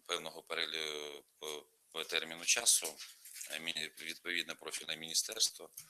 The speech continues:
відпрацює відповідну програму, вона буде затверджена Кабінетом Міністрів,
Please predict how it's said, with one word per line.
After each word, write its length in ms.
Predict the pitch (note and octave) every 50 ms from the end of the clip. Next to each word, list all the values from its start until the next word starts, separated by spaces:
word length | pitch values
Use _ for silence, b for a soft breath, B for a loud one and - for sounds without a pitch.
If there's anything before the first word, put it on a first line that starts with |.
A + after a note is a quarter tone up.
| B B B B _ -
відпрацює 600 | F2+ F2 - E2+ F2+ F2 - - - D#2+ D2+ D2
відповідну 460 | D#2 D2+ - - E2 E2 - E2 D#2
програму, 440 | - - F2 F2 G2+ G#2+ G#2 F#2 D2+
вона 200 | D2 D2 D2 D2
буде 200 | C#2+ C#2+ C#2 C#2
затверджена 560 | C#2+ D2 - C#2+ C#2+ D2 C#2+ - - C2+ C2
Кабінетом 440 | - D#2 C#2+ C#2+ C#2 - - C#2+ D2+
Міністрів, 420 | D2+ E2+ F#2 - - - - -